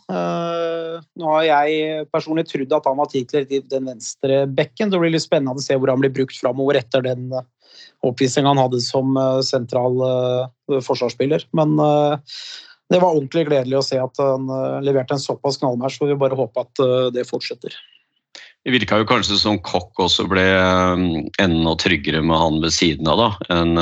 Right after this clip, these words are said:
Speaker 2: når han har Cooper. Cooper var jo ikke på benken engang, så han må vel ha hatt en liten skade, kanskje?
Speaker 1: Ja, Cooper var vel ute med en skade, ja. Og, og det er vel kanskje som du sier, ja, han fikk Koch være den som på en måte stort sett,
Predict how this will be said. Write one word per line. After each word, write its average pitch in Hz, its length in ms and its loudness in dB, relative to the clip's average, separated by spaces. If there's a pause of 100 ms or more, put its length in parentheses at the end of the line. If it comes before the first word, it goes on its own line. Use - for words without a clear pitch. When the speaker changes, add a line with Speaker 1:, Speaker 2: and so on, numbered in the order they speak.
(120)
Speaker 2:
når 80 120 2
han 82 140 2
har 82 160 2
Cooper. 82 480 -2
Cooper 98 320 0
var 113 200 4
jo 104 100 2
ikke 107 180 -4
på 117 140 0
benken 92 320 -2
engang, 104 260 2
så 113 180 0
han 110 140 2
må 90 180 0
vel 98 100 0
ha 101 340 4
hatt 92 160 -2
en 92 100 0
liten 90 180 -4
skade, 78 320 0
kanskje? 139 460 -2 (960)
Speaker 1:
Ja, 208 140 4
Cooper 190 320 2
var 170 120 6
vel 165 140 4
ute 143 120 -4
med 147 120 4
en 143 40 -2
skade, 120 340 0
ja. 117 160 -4
Og, 135 1400 0 (140)
og 156 80 -2
det 165 80 6
er 160 60 4
vel 190 80 -2
kanskje 202 200 2
som 147 80 0
du 147 80 0
sier, 147 240 0
ja, 185 320 2
han 170 100 -6
fikk 160 220 -8
Koch 165 320 -2
være 147 240 2
den 139 160 -2
som 139 220 -4
på 151 100 -2
en 147 80 -4
måte 147 580 2 (760)
stort 151 340 -6
sett, 143 220 -2